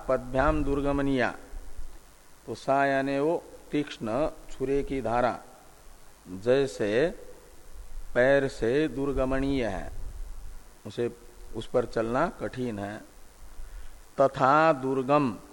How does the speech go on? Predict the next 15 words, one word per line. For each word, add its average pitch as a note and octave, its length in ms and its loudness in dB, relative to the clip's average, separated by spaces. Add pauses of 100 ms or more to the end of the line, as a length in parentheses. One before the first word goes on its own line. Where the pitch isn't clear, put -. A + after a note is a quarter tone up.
(840)
ऐसे B2 340 -2
स्थूल C3+ 360 -4
बुद्धि C3 320 -4
मनुष्य C3 480 -6
के A#2+ 180 -4
लिए G2+ 280 -6 (1700)
ज्ञान C3 420 4
मार्ग B2+ 420 0
भी, G#2 480 -2 (760)
ज्ञान B2 320 2
मार्ग B2 340 0
पर A#2+ 180 -4
चलना A#2 400 -2
कठिन A2+ 440 -4
है। - 140 -16